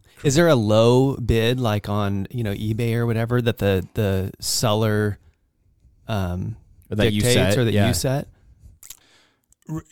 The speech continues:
Speaker 1: so we start everything off at a dollar.
Speaker 2: Oh, okay.
Speaker 1: So in that
Speaker 3: Dang, we're gonna have some people jumping onto your platform
Speaker 2: <laughs>
Speaker 3: because the dollar.
Speaker 2: <laughs> I got a dollar.
Speaker 1: Yeah, I mean, so it's, it's auction psychology, right? It's that low starting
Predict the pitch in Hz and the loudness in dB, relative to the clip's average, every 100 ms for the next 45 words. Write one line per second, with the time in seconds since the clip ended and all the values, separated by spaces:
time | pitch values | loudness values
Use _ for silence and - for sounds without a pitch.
0 | 143 - 123 143 151 131 120 113 110 104 | -6 -4 -4 -4 -2 -2 -2 -4 -6 -6
1 | 98 92 87 92 85 - - _ - - | -8 -12 -12 -14 -14 -18 -20 _ -20 -20
2 | - 104 107 135 101 113 - - 104 98 | -10 -6 -4 -4 -6 -6 -10 -12 -10 -10
3 | - - 113 101 95 110 113 - - 107 | -14 -12 -10 -10 -8 -6 -6 -10 -4 -2
4 | 98 110 147 135 110 107 98 90 82 - | 0 2 2 2 2 2 2 0 -2 -6
5 | - 92 92 90 87 82 80 90 95 143 | -4 -2 0 -2 -2 -4 -2 0 4 4
6 | - 190 - 185 135 - 156 - 117 95 | 4 2 4 2 2 0 0 2 2 2
7 | 98 - 117 160 104 90 - _ - 123 | 0 4 6 6 6 2 -4 _ -10 -6
8 | 131 107 - 98 92 98 101 104 127 123 | -6 -8 -10 -10 -10 -12 -12 -14 -12 -12
9 | 131 165 180 170 135 113 139 143 135 131 | -12 -8 -4 -2 -4 -6 -6 -2 -2 -2
10 | 127 139 135 127 - - 127 127 127 123 | -4 -4 -2 -6 -10 -10 -10 -6 -6 -6
11 | 127 110 101 92 - 92 90 87 92 95 | -8 -8 -10 -12 -14 -14 -16 -16 -14 -14
12 | 98 101 - 104 98 104 110 107 - - | -14 -14 -10 -10 -10 -8 -8 -8 -10 -12
13 | 95 98 98 95 | -12 -10 -12 -14